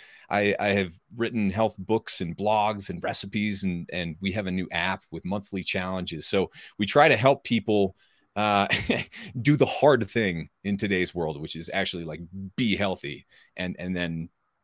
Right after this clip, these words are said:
stay there and try to practice preventative health as opposed to winding up with some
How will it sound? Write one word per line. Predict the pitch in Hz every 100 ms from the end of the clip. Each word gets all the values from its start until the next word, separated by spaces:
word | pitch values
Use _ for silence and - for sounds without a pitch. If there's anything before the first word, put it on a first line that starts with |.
| -
stay | - 185 123
there | 80 53 - _
and | 104
try | 98 117 95
to | 107
practice | 90 - 107 107 - 85 - - _ _ -
preventative | 117 104 113 98 87
health | 92 82 80 -
as | 87
opposed | 82 87 80 -
to | 85
winding | 85 82 80 80
up | 78 -
with | 78
some | - 85